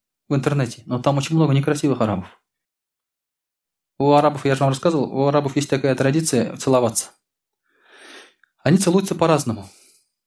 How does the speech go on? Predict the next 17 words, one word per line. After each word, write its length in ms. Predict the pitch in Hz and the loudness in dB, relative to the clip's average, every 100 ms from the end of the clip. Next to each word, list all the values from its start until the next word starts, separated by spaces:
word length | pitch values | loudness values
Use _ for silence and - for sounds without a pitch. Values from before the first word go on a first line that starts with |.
| _ _ _ _ | _ _ _ _
И 120 | 123 | -8
целуются 400 | 120 156 220 240 | -4 0 2 2
в 40 | 214 | 0
щёчку 340 | - 156 - | 0 -2 -2
вот 100 | 139 | -2
так, 180 | 117 113 _ - - _ | -4 -6 _ -18 -18 _
вот 120 | 143 | -8
так. 200 | - 117 - - - _ - - - _ _ _ _ _ | -4 -4 -4 -6 -8 _ -8 -8 -10 _ _ _ _ _
Я 520 | 110 - - - 135 | -20 -20 -20 -4 -2
тоже 220 | 135 185 | 2 2
приноровился 580 | 175 165 160 156 156 156 | 2 2 2 2 0 -2
там. 220 | 143 135 - _ _ _ _ _ _ _ _ _ | -4 -6 -8 _ _ _ _ _ _ _ _ _
А, 180 | 127 123 | -2 0
да, 440 | 127 131 123 - 139 | 2 2 2 -2 -2
ну, 120 | 135 | 0
естественно, 520 | 139 165 160 185 147 | 2 0 0 0 0
да. 280 | 139 147 | 0 -2